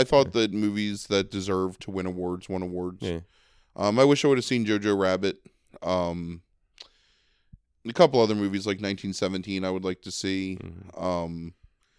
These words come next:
Speaker 1: but, you know, fine.
Speaker 2: Yeah, we were supposed to see that in the theater. I can't remember what happened there.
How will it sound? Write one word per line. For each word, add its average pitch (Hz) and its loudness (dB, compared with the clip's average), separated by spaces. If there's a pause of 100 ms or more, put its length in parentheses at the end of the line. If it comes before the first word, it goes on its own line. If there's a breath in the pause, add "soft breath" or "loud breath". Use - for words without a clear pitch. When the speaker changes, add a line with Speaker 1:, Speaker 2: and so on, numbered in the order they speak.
(420)
Speaker 1:
but, 175 2
you 196 -2
know, 170 -2
fine. 127 0
Speaker 2:
Yeah, 107 -6
we 151 -4
were 185 -2
supposed 98 -2
to - -12
see 78 -6
that 78 -6
in 76 -8
the 78 -12
theater. 82 -6
I 85 -4
can't 85 -8
remember 78 -8
what 80 -10
happened 78 -10
there. 85 -12